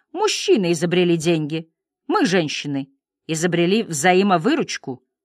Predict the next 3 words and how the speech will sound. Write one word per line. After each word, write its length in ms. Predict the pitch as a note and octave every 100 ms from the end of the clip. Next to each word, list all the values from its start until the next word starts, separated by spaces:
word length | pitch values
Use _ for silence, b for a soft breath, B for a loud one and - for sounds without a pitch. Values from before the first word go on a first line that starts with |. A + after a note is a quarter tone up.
| _ _ _ _ -
«Мудрец», — 840 | C3+ D#3+ G#3 C#4 F#3 F#3 - -
думает 460 | D#3+ E3+ E3 E3 E3
Луиза, — 580 | - E3 D#3+ D#3 D3 D3+